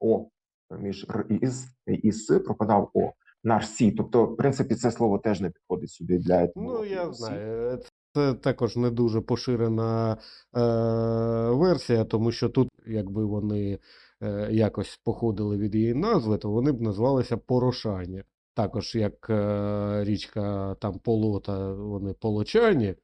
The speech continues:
Speaker 2: і город Полоць. Також Порошані були б, е, від річки Рось. Тому
Speaker 1: Дуже слушно, так, дуже правильно.
Speaker 2: далі в нас, е, інші відтінки червоного. Це, е, дивне слово, е, рожевий.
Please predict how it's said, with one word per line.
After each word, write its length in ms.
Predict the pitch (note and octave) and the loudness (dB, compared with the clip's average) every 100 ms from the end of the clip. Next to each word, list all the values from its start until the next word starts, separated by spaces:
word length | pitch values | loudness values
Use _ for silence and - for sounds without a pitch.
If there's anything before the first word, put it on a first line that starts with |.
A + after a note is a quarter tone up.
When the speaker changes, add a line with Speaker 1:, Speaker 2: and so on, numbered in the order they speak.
| _ _ - | _ _ -6
Speaker 2:
і 220 | G2+ G2 | -4 -2
город 420 | F#2 G#2 G2 G2 - | 0 0 -2 -6 -4
Полоць. 460 | G#2+ G2 F#2+ - _ _ | -2 -2 -4 -10 _ _
Також 420 | C3 C3 C3 - | 0 2 -2 -4
Порошані 680 | - A#2+ A2+ A2 D#3 D#3 C#3 | -2 2 2 2 0 2 2
були 340 | G2+ G#2 G#2+ A#2 | 0 0 0 0
б, 140 | - | -4
е, 180 | G2 G2+ G2+ G2 G2+ G2 F#2+ | -18 -12 -8 -6 -6 -6 -4
від 160 | G2 | -2
річки 380 | G2 A2+ - A2+ | -2 -4 -2 -2
Рось. 360 | G2+ F2+ - _ _ _ _ | -2 -6 -12 _ _ _ _
Тому 460 | - G2+ G2+ G2+ G2 | -6 -4 -4 -2 0
Speaker 1:
Дуже 240 | D3+ D#3+ | 2 2
слушно, 380 | C3+ C#3 - A#2 | 0 -2 0 0
так, 200 | A2+ G#2+ | 0 0
дуже 200 | A2+ A#2+ | 0 -2
правильно. 400 | A2 F#2 - C3 | -4 -8 -6 0
Speaker 2:
далі 240 | E3+ F3 C#3 | 2 4 2
в 100 | B2 | 2
нас, 400 | C3 A#2+ - - | 0 0 -4 -6
е, 420 | A#2 A2+ A2 A2+ C3+ | -4 -2 -2 -4 0
інші 380 | C3+ B2 - G#2+ | 0 0 0 0
відтінки 540 | A2 A2+ A2+ G#2+ A2 | -2 -2 -4 -2 -4
червоного. 760 | - A2 A2 G#2+ G#2 G2+ G2 G2 | -4 -4 -2 -2 -4 -4 -6 -6
Це, 500 | - A2 G#2+ G#2+ G#2 - - _ _ | -4 -2 0 0 -2 -6 -16 _ _
е, 320 | A#2 A2 G#2+ A2 | -6 -4 -4 0
дивне 400 | A2 A#2+ A2 G#2+ | 4 4 4 0
слово, 600 | - A2+ A2 A2 A2 G#2+ A2+ B2 B2 C3 C#3 - - | 0 0 2 2 0 -2 -4 -6 -10 -10 -12 -14 -8
е, 60 | B2+ | 0
рожевий. 640 | D3 D#3 A#3 C3+ F#2+ | 2 4 4 4 0